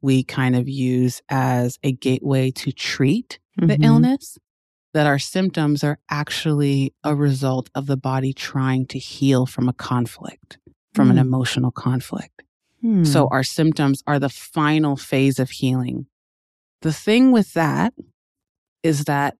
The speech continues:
Speaker 1: the current paradigm of health that we live under has us really frightened about the symptoms that we experience.
Speaker 2: Mm.
Speaker 1: And so we move into an attack position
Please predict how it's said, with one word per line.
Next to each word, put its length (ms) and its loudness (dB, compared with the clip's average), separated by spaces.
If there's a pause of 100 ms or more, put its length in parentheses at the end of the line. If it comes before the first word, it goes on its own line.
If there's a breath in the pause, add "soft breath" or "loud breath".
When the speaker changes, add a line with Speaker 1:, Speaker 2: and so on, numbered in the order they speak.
Speaker 1:
the 80 -4
current 480 -2
paradigm 520 0
of 120 -2
health 400 -4
that 120 -4
we 140 0
live 280 0
under 440 0 (680)
has 220 2
us 160 0
really 280 2
frightened 680 -4
about 260 0
the 80 -4
symptoms 520 -2
that 160 -6
we 160 -2
experience. 760 -6 (160)
Speaker 2:
Mm. 220 -4 (240)
Speaker 1:
And 180 0
so 600 -2 (100)
we 560 0
move 240 2
into 280 0
an 100 2
attack 400 -6 (100)
position 640 0